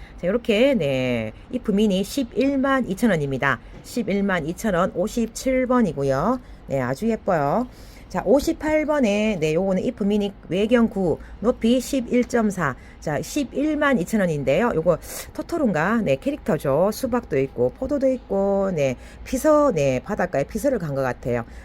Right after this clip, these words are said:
자, 아주 화려합니다. 요게, 네, 십일만 이천 원이고요. 오십팔 번입니다. 네, 오십구 번에 이프 미니 외경 구, 높이 구.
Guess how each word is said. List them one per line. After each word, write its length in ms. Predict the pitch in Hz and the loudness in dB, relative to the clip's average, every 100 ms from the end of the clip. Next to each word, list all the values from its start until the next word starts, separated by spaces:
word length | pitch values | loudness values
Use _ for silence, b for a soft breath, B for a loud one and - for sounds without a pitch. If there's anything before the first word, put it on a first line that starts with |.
| B | B
자, 120 | - | -8
아주 280 | 139 185 302 | -6 -4 -4
화려합니다. 1040 | 311 269 269 208 165 151 156 175 147 123 117 B B | -2 0 2 2 0 -2 0 2 2 0 -4 B B
요게, 480 | 151 156 151 208 285 | -6 -2 2 4 4
네, 160 | 185 139 | 4 2
십일만 720 | - 262 226 233 247 240 220 | 0 -4 0 2 4 4 2
이천 260 | - - 262 | -2 0 2
원이고요. 500 | 208 160 147 180 202 - | 2 0 0 0 0 -4
오십팔 600 | 190 214 208 226 247 247 | -4 -4 -6 -2 0 2
번입니다. 680 | 240 220 147 139 131 156 214 - - - - - - - - B B B B B | 2 0 0 -2 -2 -2 -4 -10 -20 -20 -20 -20 -20 -20 -20 B B B B B
네, 120 | 214 | 2
오십구 460 | - 277 330 - 294 | 4 4 2 0 4
번에 240 | 285 214 | 4 4
이프 260 | 175 233 214 | 2 0 0
미니 400 | 202 180 190 214 | 2 2 2 2
외경 460 | 180 214 247 226 | 2 4 4 4
구, 240 | 185 165 143 | 2 0 2
높이 340 | 196 - 170 | -2 -2 -4
구. 300 | 151 147 | 0 2